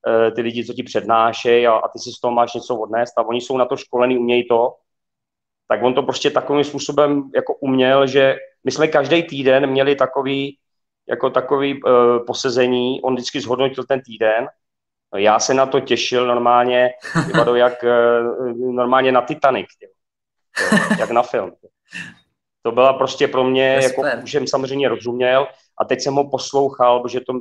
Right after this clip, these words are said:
Speaker 1: tam to mělo i filozofii, všecko, jo. Prostě já jsem si připadal, jak když jsem do té doby ping-pong vůbec jako nehrál, ty vole.
Speaker 2: Jasně. No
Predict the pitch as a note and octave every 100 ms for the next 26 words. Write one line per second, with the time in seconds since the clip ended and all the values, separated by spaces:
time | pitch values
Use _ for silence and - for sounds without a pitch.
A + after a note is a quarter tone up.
0 | A#2 A#2 A#2 A#2+ B2+ C3 B2+ B2+ B2+ C3
1 | C3+ - C3 A#2+ A#2+ B2 - A#2+ A#2 -
2 | _ _ _ _ _ _ _ A#2 A2+ -
3 | - - _ _ - _ _ _ - C3+
4 | - E3 D#3+ D3 D3+ D#3 D#3 D#3 D3+ D3
5 | D3+ D3+ C#3+ C#3+ D3+ C#3+ D3+ C#3+ C#3 C3+
6 | C#3 C#3+ C3+ C#3 C#3 C3 C3+ C3+ C3+ E2
7 | - G#2 _ _ _ _ _ _ _ _
8 | _ _ _ _ _ A2 A2+ A2 G#2+ _
9 | _ _ _ _ _ _ _ _ _ _
10 | C3 D3 C3